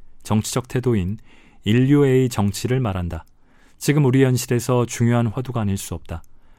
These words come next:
혐오 표현은 이러한 공존의 조건을 파괴하겠다는 선언이나 다름없다. 혐오 표현이 난무하는 사회에서 다양한 배경과 속성을 가진 사람들이 함께 더불어 산다는 것은 불가능하다.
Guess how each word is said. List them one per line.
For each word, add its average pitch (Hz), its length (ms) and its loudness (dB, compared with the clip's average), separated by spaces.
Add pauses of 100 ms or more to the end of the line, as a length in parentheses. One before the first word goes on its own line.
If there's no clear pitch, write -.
(220)
혐오 156 300 2
표현은 139 580 0 (260)
이러한 135 340 4
공존의 127 460 2
조건을 113 400 0
파괴하겠다는 120 920 -2 (320)
선언이나 143 480 -2
다름없다. 92 580 -6 (920)
혐오 160 280 2
표현이 151 340 0
난무하는 120 540 2
사회에서 104 600 -4 (560)
다양한 139 480 2
배경과 123 640 2
속성을 143 460 -2
가진 120 240 0
사람들이 113 600 0
함께 147 380 -2
더불어 117 340 0
산다는 117 400 0
것은 123 340 -2
불가능하다. 104 680 -2